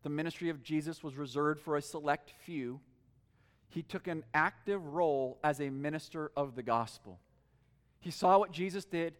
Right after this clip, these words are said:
He understood that it was good and right. He wanted to see this mi-, ministry expand.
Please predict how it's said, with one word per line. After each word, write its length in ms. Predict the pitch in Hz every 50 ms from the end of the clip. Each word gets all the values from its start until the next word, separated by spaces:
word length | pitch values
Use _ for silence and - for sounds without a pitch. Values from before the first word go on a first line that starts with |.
| _ -
He 120 | - 180
understood 360 | 175 180 185 170 - - 185 165
that 120 | 175 170
it 60 | 160
was 120 | 160 143 131
good 200 | 127 175 180 180
and 120 | 180 165
right. 260 | 160 156 156 165 165 - - - - _
He 140 | - - 202
wanted 280 | 190 180 185 185 185 180
to 60 | 175
see 140 | - - 185
this 200 | 180 180 - -
mi-, 140 | 175 175 -
ministry 340 | 180 170 180 175 - - 180
expand. 600 | 185 - - - - - 165 160 156 156 160 156